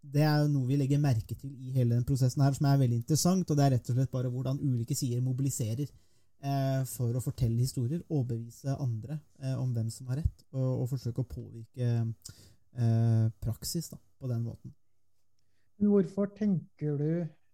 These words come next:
Speaker 2: at de prøver å fortelle de historiene?
Speaker 1: Det er jo i hvert fall, hvis vi ser ut fra dette, tenker jeg, eh, det sosialkonstru-,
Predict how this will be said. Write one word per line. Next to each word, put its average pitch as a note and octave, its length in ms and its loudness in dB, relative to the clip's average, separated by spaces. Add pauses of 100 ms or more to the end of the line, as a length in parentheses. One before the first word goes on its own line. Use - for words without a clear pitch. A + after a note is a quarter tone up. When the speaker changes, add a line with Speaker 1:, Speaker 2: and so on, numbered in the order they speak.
(960)
Speaker 2:
at D#3 160 -6
de E3+ 140 -2
prøver D3 560 2
å - 20 -2
fortelle C#3 480 -2
de C3+ 80 2
historiene? C3+ 640 0 (2250)
Speaker 1:
Det E3+ 320 0
er F#3 180 8
jo G3+ 140 4
i G3+ 80 0
hvert D#3+ 160 2
fall, F#3+ 200 6
hvis F3 180 4
vi F3+ 60 4
ser D3+ 280 8
ut C3 160 4
fra D3+ 160 6
dette, C#3 280 4 (360)
tenker C#3+ 240 6
jeg, D#3+ 320 8
eh, D#3 380 6
det D3+ 100 6
sosialkonstru-, C3+ 880 4